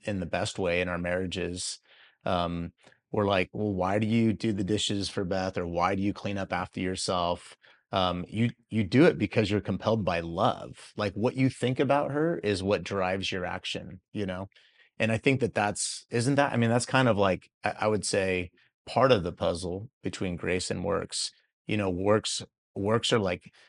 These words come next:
motivated, like, um, not to earn, but they're, they're motivated by a feeling, a sense that's present.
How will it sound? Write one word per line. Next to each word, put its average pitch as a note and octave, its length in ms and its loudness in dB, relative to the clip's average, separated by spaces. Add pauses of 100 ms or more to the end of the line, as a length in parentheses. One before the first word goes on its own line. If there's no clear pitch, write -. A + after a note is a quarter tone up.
(160)
motivated, G#2 800 2
like, F2+ 240 0 (540)
um, F2+ 480 -4 (180)
not A#2+ 260 -2
to F2+ 440 -2 (180)
earn, F#2 600 -2 (520)
but G2+ 160 0
they're, F#2+ 380 2
they're G2+ 180 0
motivated F#2+ 720 0
by F2+ 800 2
a - 100 -10 (280)
feeling, F#2+ 720 -2
a F#2+ 100 -8
sense F2+ 540 -4
that's - 260 -8
present. - 480 -10